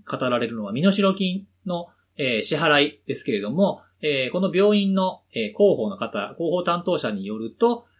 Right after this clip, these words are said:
えー、身代金の支払いは拒否していると。で、いくら要求されたかってことに関しては、えー、ノーコメントで言及を避けているというふうな状態だったんですね。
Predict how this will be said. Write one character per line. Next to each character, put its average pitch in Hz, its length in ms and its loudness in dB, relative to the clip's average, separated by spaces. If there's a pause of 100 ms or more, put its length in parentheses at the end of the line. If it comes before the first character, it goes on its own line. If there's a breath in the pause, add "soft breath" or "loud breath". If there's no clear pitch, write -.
(120 soft breath)
え 87 760 -6
ー、 98 40 -10
身 131 80 -6
代 160 200 -2
金 160 100 -8
の 151 60 -2
支 147 100 -6
払 147 140 0
い - 40 6
は 202 100 2
拒 180 140 -10
否 110 160 -8
し - 100 -8
て 101 80 -10
い 87 80 -6
る - 120 -20
と。 - 80 -20 (380)
で、 165 160 -4
い 151 60 4
く 233 100 2
ら 220 120 6
要 202 200 6
求 208 160 0
さ 208 120 2
れ 180 80 2
た 147 100 -4
か 117 100 -4
っ - 100 -8
て - 60 -8
こ 131 140 -8
と 120 100 -8
に 113 140 -8
関 131 200 -6
し - 60 -14
て 208 100 -2
は、 165 320 0
え 117 100 -4
ー、 113 40 -6
ノ 123 120 -2
ー 113 60 -4
コ 113 100 0
メ 101 100 0
ン - 40 -14
ト - 80 -16
で - 100 -16
言 123 200 -6
及 117 180 -8
を 113 60 -6
避 101 160 -12
け 110 140 -8
て 104 140 -10
い 107 200 -6
る 123 140 -4
と 95 100 -10
い 82 100 -10
う 82 40 -14
ふ - 60 -20
う - 20 -18
な 82 100 -18
状 85 220 -16
態 82 220 -14
だ - 80 -20
っ - 100 -20
た - 80 -20
ん - 40 -20
で 107 60 -20
す - 140 -18
ね。 196 160 -14